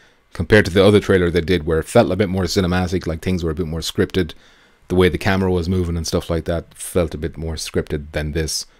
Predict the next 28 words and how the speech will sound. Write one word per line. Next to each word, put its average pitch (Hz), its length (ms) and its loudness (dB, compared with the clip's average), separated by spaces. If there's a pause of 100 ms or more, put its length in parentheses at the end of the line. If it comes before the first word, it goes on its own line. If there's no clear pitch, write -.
(180)
which - 200 -4
looks 87 160 -6
like 76 140 -4
it's 76 120 -8
actually 78 360 -6
taken 76 440 -6
from 80 600 -4
proper 80 340 -4
one 78 220 -6
hundred 80 240 -4
percent 78 400 -10
gameplay. 76 400 -6 (920)
And 98 100 0
you 98 40 2
can 92 120 -4
just - 120 -8
look 82 160 -4
at 71 60 -6
the 76 80 -8
details, 78 460 -6
look 92 120 -6
at - 60 -14
the 73 140 -6
skin 87 320 -4
texture 82 440 -4
on 78 140 -4
Okoro's 78 460 -4
hands. 82 480 -6